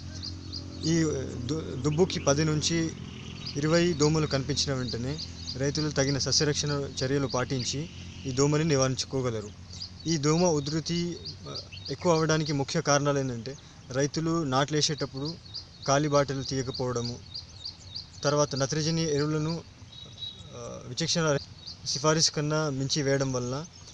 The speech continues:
ఈ దోమ ఉధృతి అనేది పెరగడం గమనించడం జరిగింది. రైతు సోదరులు ముఖ్యంగా నాట్లేసేటప్పుడు ప్రతి రెండు మీటర్లకు ఇరవై సెంటీమీటర్ల కాలిబాటలు ఏర్పాటు చేసుకొని ఈ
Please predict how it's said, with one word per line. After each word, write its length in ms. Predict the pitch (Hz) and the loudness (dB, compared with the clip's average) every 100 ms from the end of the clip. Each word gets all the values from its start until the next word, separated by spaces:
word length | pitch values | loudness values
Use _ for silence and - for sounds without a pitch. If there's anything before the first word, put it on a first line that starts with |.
| - - | -14 -6
ఈ 80 | 143 | 0
దోమ 220 | 143 156 | 2 4
ఉధృతి 300 | 143 151 151 | 2 0 0
అనేది 240 | 139 143 | 0 -2
పెరగడం 540 | 156 131 135 147 131 123 | -2 0 0 0 -2 -2
గమనించడం 440 | 131 131 - 143 | 0 -2 -2 -2
జరిగింది. 480 | 120 110 104 101 104 - - - - - - | -2 -4 -4 -6 -8 -12 -14 -14 -14 -12 -8
రైతు 260 | 131 151 156 | -2 0 0
సోదరులు 580 | 165 156 156 147 151 160 - | 0 0 0 0 -2 -4 -8
ముఖ్యంగా 460 | 135 - 151 156 151 | -8 -2 0 0 0
నాట్లేసేటప్పుడు 920 | 127 143 147 147 156 139 - 127 139 - - - | 2 2 2 0 0 -4 -6 -6 -8 -10 -12 -8
ప్రతి 220 | 135 131 170 | -6 0 2
రెండు 220 | 151 147 | 2 2
మీటర్లకు 480 | 139 147 135 131 135 | 2 0 -2 -2 -6
ఇరవై 360 | 139 123 139 | -8 -6 0
సెంటీమీటర్ల 540 | 151 143 143 139 135 131 | 0 0 -2 -2 -2 -2
కాలిబాటలు 640 | 131 127 135 135 127 135 | 2 2 4 2 0 -2
ఏర్పాటు 360 | 123 110 123 131 | -2 -2 -2 -2
చేసుకొని 440 | 120 - 113 113 - - - - - - | -6 -6 -6 -6 -10 -14 -16 -16 -14 -6
ఈ 340 | 147 147 143 | -2 0 0